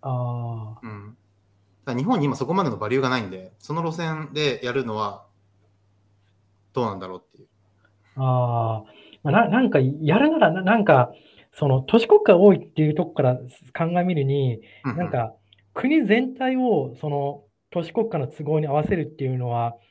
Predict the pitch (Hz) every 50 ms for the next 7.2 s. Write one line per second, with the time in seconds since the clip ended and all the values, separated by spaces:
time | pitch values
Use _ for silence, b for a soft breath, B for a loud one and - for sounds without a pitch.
0 | b b b b 151 170 170 160 190 202 185 165 143 120 117 113 120 - _ _
1 | _ _ - 131 127 127 123 117 - - - 131 123 120 123 131 131 123 117 110
2 | 113 b b b b b _ - 139 117 95 87 - 95 95 95 - 110 101 -
3 | 185 - 277 247 175 131 123 - - - - - 208 202 220 240 240 233 220 -
4 | 254 240 - 190 165 147 131 120 - - - - 175 170 165 - - - 190 -
5 | 151 - 165 - 226 233 247 240 233 - 269 247 208 151 123 113 - - 147 156
6 | 180 185 - - 131 123 - _ _ _ _ _ - - 147 180 190 190 208 190
7 | 175 170 156 123